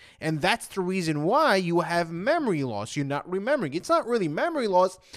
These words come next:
It's more, it's affecting your memory because you're so much in your head. You're not out in reality.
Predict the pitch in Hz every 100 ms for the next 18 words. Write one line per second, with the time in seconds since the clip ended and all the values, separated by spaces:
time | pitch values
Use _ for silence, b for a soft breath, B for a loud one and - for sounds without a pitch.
0 | B B 214 220 220 233 285 302 233 226
1 | 285 - 262 - 214 180 156 170 180 139
2 | 127 135 - 190 208 151 165 156 - 196
3 | 170 165 - - 131 127 143 190 277 110
4 | - b b - 151 135 135 - - 139
5 | - 139 131 151 220 311 240 110 60